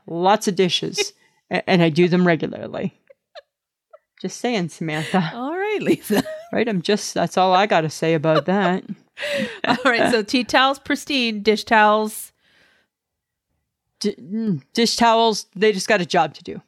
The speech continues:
Speaker 2: They got a job to
Speaker 1: Right?
Speaker 2: do.
Speaker 1: Dish towels are like hands, right? They just got work to do.
Speaker 2: Dish towels are housekeeping.
Speaker 1: Yes, right?
Speaker 2: Tea towels are the guests.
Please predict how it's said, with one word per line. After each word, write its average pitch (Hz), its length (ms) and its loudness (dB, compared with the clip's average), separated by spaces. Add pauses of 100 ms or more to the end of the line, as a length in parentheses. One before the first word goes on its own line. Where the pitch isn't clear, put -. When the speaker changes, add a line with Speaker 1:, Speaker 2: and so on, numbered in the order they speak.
(220)
Speaker 2:
They 196 160 -4
got 170 120 -4
a 170 80 -6
job - 280 -14
to - 120 -12
Speaker 1:
Right? - 120 -8
Speaker 2:
do. 185 60 -14 (260)
Speaker 1:
Dish 220 200 0
towels 254 320 2
are 214 60 4
like 196 160 4
hands, 165 420 2
right? 196 220 2
They 180 100 0
just 160 220 -4
got 190 160 2
work 190 200 -2
to - 80 -10
do. 175 200 -10 (340)
Speaker 2:
Dish 190 200 -4
towels 190 340 4
are 202 80 4
housekeeping. 190 680 2 (600)
Speaker 1:
Yes, - 400 -2
right? 180 200 6
Speaker 2:
Tea 208 140 6
towels 196 380 4
are 190 60 4
the 180 100 2
guests. - 500 0